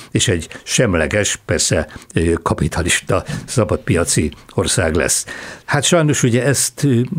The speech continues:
nem fogadták le ezt a gondolatot. Talán nyugaton sem, ö, vagy, de, ö, a Szovjetunió egyáltalában nem. Szóval a lényeg az, hogy, ö, harmincegyedikére virradóra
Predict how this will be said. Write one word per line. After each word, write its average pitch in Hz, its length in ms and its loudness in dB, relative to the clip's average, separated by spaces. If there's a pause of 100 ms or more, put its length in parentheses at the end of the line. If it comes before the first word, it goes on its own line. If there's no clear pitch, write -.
(120)
nem 127 220 2 (320)
fogadták - 720 -2
le 82 60 0
ezt 80 180 -2
a 92 60 0
gondolatot. 90 760 0 (140)
Talán 190 280 2
nyugaton 151 560 2
sem, 113 340 2 (260)
ö, 92 220 4 (100)
vagy, - 160 -4 (160)
de, 98 240 2
ö, 95 280 2
a - 60 -10
Szovjetunió 101 640 2
egyáltalában 76 760 0
nem. 120 200 2 (200)
Szóval 120 220 2
a - 20 4
lényeg 117 220 2
az, 113 180 2
hogy, 98 300 2 (320)
ö, 95 320 2
harmincegyedikére 92 1080 0
virradóra 104 640 2